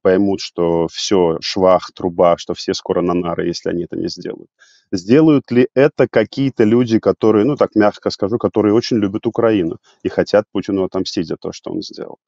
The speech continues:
А, вполне возможно и такое. А, соответственно, я уверен, что сейчас очень много где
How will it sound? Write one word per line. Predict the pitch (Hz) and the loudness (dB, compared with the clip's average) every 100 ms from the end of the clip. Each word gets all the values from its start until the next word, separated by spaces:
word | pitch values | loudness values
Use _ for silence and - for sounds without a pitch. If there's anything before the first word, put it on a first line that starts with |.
| - - _ - | -20 -20 _ -2
А, | 101 98 98 | 2 4 2
вполне | - 117 113 104 | 0 2 4 4
возможно | 98 101 95 98 | 2 2 -2 -2
и | 92 | -4
такое. | 101 - 87 82 _ - - _ | -6 -4 -6 -6 _ -20 -20 _
А, | 101 104 | 2 4
соответственно, | - 110 110 120 - 143 127 | 4 0 2 0 0 0 2
я | 107 120 | 4 4
уверен, | 120 104 107 135 139 | 4 4 4 4 2
что | - 107 | -2 -8
сейчас | - - 120 120 139 - | -8 -4 2 2 2 -2
очень | 127 - 104 | -4 -2 0
много | 92 95 113 107 87 | 2 2 2 2 -2
где | 95 87 113 | -4 0 0